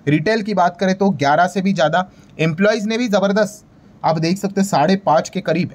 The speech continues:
and total performance जैसे हम लोगों ने देखा सेवेंटी नाइन पॉइंट फ़ोर फ़ोर हम लोग को देखने को मिल चुका है। And अगर total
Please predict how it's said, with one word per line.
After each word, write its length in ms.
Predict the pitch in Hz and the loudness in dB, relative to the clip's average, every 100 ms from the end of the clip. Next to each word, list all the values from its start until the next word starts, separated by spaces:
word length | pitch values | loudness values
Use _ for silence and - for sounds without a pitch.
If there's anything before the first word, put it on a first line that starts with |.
| - | -2
and 220 | 220 202 | -2 0
total 280 | 180 165 185 | -4 0 0
performance 480 | 185 202 170 170 147 | 2 0 0 -2 -2
जैसे 240 | 139 165 | -2 0
हम 80 | 151 | -2
लोगों 160 | 151 156 | 0 0
ने 100 | 135 | -2
देखा 340 | 113 151 104 - - - - | -2 -2 -2 -4 -20 -20 -8
सेवेंटी 420 | - 180 196 202 | -2 2 2 4
नाइन 220 | 180 180 | 2 0
पॉइंट 280 | - 165 180 | 2 0 0
फ़ोर 200 | - 147 | -2 -2
फ़ोर 200 | 147 165 | 0 0
हम 100 | 143 | 2
लोग 100 | 143 | 0
को 80 | 151 | 0
देखने 240 | 131 131 | -2 -2
को 100 | 143 | -2
मिल 120 | 151 139 | -2 -2
चुका 160 | 180 | 0
है। 60 | 196 | 0
And 140 | 202 | 0
अगर 160 | 180 214 | -2 -2
total 400 | 208 175 226 | -2 -2 -2